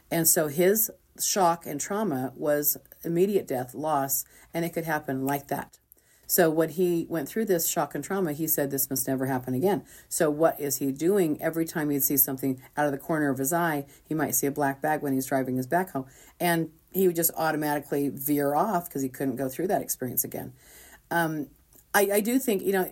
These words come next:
imagine having a ball thrown at you. Your body's gonna respond and try and catch that ball so you don't get hit. Our bodies are, are paying attention. We do have an instinct. We do have something that's trying to keep us alive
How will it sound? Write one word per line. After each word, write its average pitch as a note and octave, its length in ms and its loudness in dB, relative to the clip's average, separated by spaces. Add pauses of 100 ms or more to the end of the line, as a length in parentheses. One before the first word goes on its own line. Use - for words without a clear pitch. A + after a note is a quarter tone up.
imagine A3 800 2
having F3+ 280 0
a D#3+ 60 0
ball G3+ 400 4
thrown D#3 260 -2
at C3 200 -4
you. E2+ 220 -10 (160)
Your F3 120 0
body's G#3 320 4
gonna D#3+ 180 -2
respond E3 560 0
and D3 100 -2
try C#3 180 -2
and C3+ 100 -2
catch D3+ 240 -2
that C#3+ 120 -2
ball D3+ 180 0
so D3 120 -4
you C3+ 100 0
don't C3+ 180 -2
get - 160 -10
hit. D#3+ 340 -2 (360)
Our G3 140 0
bodies G3+ 420 2
are, E3 200 2
are D3 240 0
paying D#3+ 320 -4
attention. C3+ 480 -8 (320)
We D#3+ 120 2
do F#3+ 180 2
have F3 260 -2
an C#3+ 100 -2
instinct. D#3+ 580 0
We C#3+ 80 0
do D#3 140 -2
have D#3+ 160 -2
something D3 220 -2
that's A2 160 -6
trying C3+ 220 -2
to C3+ 60 0
keep C#3 200 -6
us C3+ 140 -2
alive C3+ 540 0